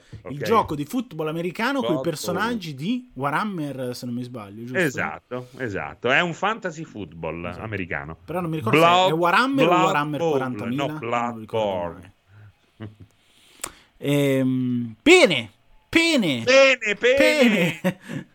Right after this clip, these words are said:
Speaker 1: <laughs> Dieci e cinquantanove, abbiamo... mi avete fatto anche tirare fuori Kane Lynch.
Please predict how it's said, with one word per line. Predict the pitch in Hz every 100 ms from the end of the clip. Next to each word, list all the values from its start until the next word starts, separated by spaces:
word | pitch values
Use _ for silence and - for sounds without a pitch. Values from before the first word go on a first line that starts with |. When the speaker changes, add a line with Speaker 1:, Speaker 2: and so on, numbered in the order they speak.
| - -
Speaker 1:
<laughs> | 233 240 110
Dieci | 139 202 320 277
e |
cinquantanove, | - 226 240 220 226 277 208
abbiamo... | 160 185 190 170
mi | 180
avete | 185 214
fatto | 196 233 -
anche | 190 185
tirare | 160 151 151
fuori | 147 160 165 156 135 _
Kane | - 170 170 156
Lynch. | 143 135 143 135 117 113 -